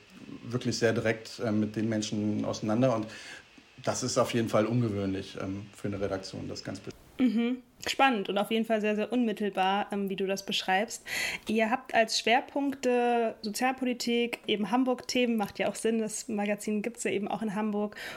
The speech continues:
Speaker 2: und, ähm, Kultur. Und auf der Webseite heißt es ja, dass Hinz und Kunst sich selbst als Politikmagazin, Stadtzeitung und auch Kulturführer für jedermann, ähm, sieht. Ich hab mich gefragt, ich bin ja auch Journalistin, und wenn ich einen Beitrag anfange, dann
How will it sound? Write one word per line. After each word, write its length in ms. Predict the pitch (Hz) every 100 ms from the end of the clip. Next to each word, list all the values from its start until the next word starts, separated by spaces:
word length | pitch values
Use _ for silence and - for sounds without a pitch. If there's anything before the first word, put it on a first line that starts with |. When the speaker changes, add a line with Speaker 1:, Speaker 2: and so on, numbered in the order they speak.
| -
Speaker 2:
und, 300 | 233 233 226
ähm, 500 | - 214 208 202 208 -
Kultur. 800 | - 226 - - 277 339 359 -
Und 300 | 220 240 233 - - - -
auf 160 | 226
der 160 | 254 226
Webseite 460 | 277 - 277 277
heißt 240 | 247 247 254
es 80 | -
ja, 80 |
dass 140 | 226 226
Hinz 200 | 254 233
und 80 | 226
Kunst 300 | 247 247 -
sich 140 | 214
selbst 340 | 208 214 -
als 180 | 196 190
Politikmagazin, 1000 | - 190 - 269 214 202 202 - 214 208 - -
Stadtzeitung 760 | - 233 240 - 208 202 214
und 220 | 208 220 202
auch 100 | -
Kulturführer 960 | 196 180 - 226 226 208 202 190 190
für 160 | 190 190
jedermann, 640 | 180 202 190 180 170 170
ähm, 280 | 165 165 165 -
sieht. 480 | 190 175 190 180 - - - - - - - - - -
Ich 180 | 269
hab 160 | 330 320
mich 220 | 285 262
gefragt, 540 | 247 233 - 214 226 -
ich 60 |
bin 120 | - 240
ja 180 | 226
auch 120 | 226 -
Journalistin, 760 | 220 208 226 - - 202 208
und 240 | 202 208 196
wenn 140 | 196
ich 180 | 214 -
einen 200 | 202 196
Beitrag 400 | 208 233 233 -
anfange, 640 | 226 226 - 226 233 233
dann 280 | 202 208